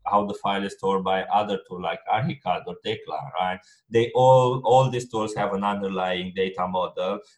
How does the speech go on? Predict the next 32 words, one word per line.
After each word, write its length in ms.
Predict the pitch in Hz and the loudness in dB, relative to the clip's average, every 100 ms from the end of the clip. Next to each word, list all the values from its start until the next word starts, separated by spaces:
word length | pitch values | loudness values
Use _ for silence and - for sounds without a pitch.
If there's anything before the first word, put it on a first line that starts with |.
| - | -4
And 160 | 110 110 | 0 4
what 200 | 139 139 | 4 4
you 80 | |
are 140 | 135 120 | 2 2
doing, 320 | 127 117 110 | 0 0 0
actually, 440 | 123 135 - 113 | 0 -2 -4 -2
you 280 | 110 113 107 | 0 0 -2
transform 800 | 113 110 110 - 101 98 98 98 - _ _ - | -4 -4 -4 -4 0 0 0 -2 -8 _ _ -4
that, 420 | 107 107 98 - - - _ _ _ _ - | 2 4 4 2 -10 -20 _ _ _ _ 0
um, 240 | 104 104 107 | 2 2 2
data 320 | 117 - 107 | 2 4 4
model 640 | 98 98 95 95 95 95 - | 4 0 0 0 -2 -6 -12
to 120 | 101 - | -10 0
I 180 | 107 131 | 2 2
F 120 | 139 | -2
C. 380 | 151 165 196 _ _ _ _ _ _ - | -4 -4 -6 _ _ _ _ _ _ -6
And 200 | 104 104 | -4 2
then 360 | 110 110 107 101 | 4 4 2 0
from 260 | 107 101 | 0 2
I 200 | 107 123 | 4 4
F 80 | 139 | 2
C, 360 | - 143 156 151 | -2 -2 -2 -2
you 280 | 110 107 104 | -2 0 0
import 440 | 98 - 107 107 | -2 -2 -2 -2
it 100 | 107 | -4
and 120 | 104 104 | -4 0
transform 440 | 101 101 101 95 | 0 0 -2 -4
it 160 | 92 - | -6 -8
in 180 | 95 95 | -10 -6
Revit, 380 | 95 101 90 - | -2 -2 -4 -10
for 140 | - - | -12 -14
example. 500 | - 71 - - | -10 -12 -12 -16